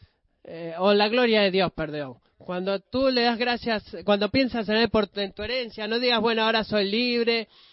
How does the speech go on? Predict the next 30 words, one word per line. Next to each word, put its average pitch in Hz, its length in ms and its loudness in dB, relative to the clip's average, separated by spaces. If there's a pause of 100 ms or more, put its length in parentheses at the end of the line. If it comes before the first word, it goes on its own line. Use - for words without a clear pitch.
(200)
no 175 140 -4
voy 202 100 0
a 185 100 -2
sufrir 196 400 -4
más 196 240 -4
en 175 80 -2
el 160 80 -4
futuro", 214 640 -2 (280)
sino 196 260 -2
que 214 140 -2
dale 220 260 2
gracias 220 440 -4
a 208 180 4
Él, 214 240 -2 (340)
porque 185 340 -4
esto 214 200 -4
es 214 120 -2
para 185 220 -2
propósito 190 680 -2
de 151 80 -4
su - 160 -4
gloria 160 360 -2
que 123 100 -12
te 151 100 -10
ha 156 60 -6
salvado, 135 600 -12 (420)
porque 170 260 -10
Él 220 60 -2
es 220 80 -4
merecedor 185 800 -6